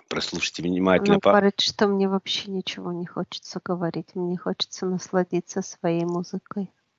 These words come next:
Speaker 1: Замечательно. Хорошо, будем возвращать вас назад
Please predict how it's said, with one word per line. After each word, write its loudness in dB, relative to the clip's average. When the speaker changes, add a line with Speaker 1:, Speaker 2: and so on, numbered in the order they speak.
Speaker 1:
Замечательно. 0
Хорошо, 0
будем -4
возвращать -4
вас -8
назад -4